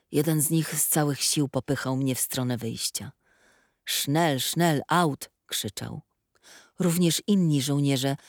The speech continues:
pomagając sobie gestami i krzykiem, starali się jak najszybciej opróżnić pomieszczenie. Dosłownie w chwilę po opróżnieniu bunkra nastąpił potężny wybuch, który przygniótł nas do ziemi.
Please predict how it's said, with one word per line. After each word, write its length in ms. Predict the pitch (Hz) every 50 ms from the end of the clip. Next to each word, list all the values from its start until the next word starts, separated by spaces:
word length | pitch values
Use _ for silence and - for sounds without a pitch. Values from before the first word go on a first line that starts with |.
| - - _ _ _
pomagając 580 | - 156 156 156 143 160 160 160 156 151 147 -
sobie 320 | - - 160 147 160 147
gestami 540 | 147 156 143 - - 165 165 160 156 135 -
i 40 | 143
krzykiem, 500 | - - - 170 - - 139 131 123 135 - _ _ _ _ _ _ -
starali 520 | - - - 160 160 165 165 156 156 147
się 180 | - - 151 151
jak 260 | 156 160 165 - 151
najszybciej 600 | 151 147 143 - 165 147 - - 156 147 135 -
opróżnić 600 | 139 139 - - 151 143 - 147 143 135 - -
pomieszczenie. 720 | - 120 131 123 117 - - - 120 117 110 98 - - - _ _ _ _ _ _ _ _ _ _ _ _ _ _ _ _ _ _ _ _ _ _ _
Dosłownie 500 | - 147 - - 165 170 160 165 165 151
w 40 | -
chwilę 420 | - - - - 175 170 160 151
po 180 | - - 139 -
opróżnieniu 560 | 143 135 - 156 143 135 160 165 160 151 143
bunkra 500 | 131 143 147 147 143 - - 151 151 151 - - - - - _ _ -
nastąpił 580 | 147 147 139 - - 147 147 135 - 143 135
potężny 680 | - - 139 - - - 147 143 135 123 - 135 131 120
wybuch, 440 | - 120 117 - - - - - - _ _ _ _ _
który 300 | - - - 147 147 139
przygniótł 640 | - - - - 139 139 143 139 135 - - 131 131
nas 260 | 127 123 120 120 -
do 120 | - 113 123
ziemi. 480 | 127 - 110 117 104 87 90 90 -